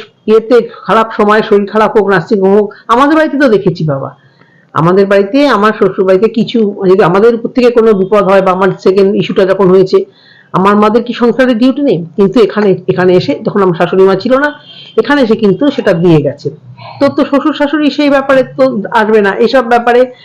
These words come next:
ননদ নন্দাইরা হেল্প করে, তোর সেটাও নেই। তোর নিজের বোন বা দিদি,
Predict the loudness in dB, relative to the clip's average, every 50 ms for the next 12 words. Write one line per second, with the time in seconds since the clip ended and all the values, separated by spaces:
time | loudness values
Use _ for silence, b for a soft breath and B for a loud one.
0 | B B B B 0 2 4 4 2 2 2 2 2 2 2 2 2 2 2 4
1 | 4 2 2 2 0 0 0 0 -2 -4 -10 _ _ 0 0 0 0 -2 -2 0
2 | 0 2 2 4 4 2 2 -2 B B B B B B B 0 0 2 4 4
3 | 2 4 4 4 2 2 2 2 2 2 2 2 2 2 2 2 0 2 2 2
4 | 2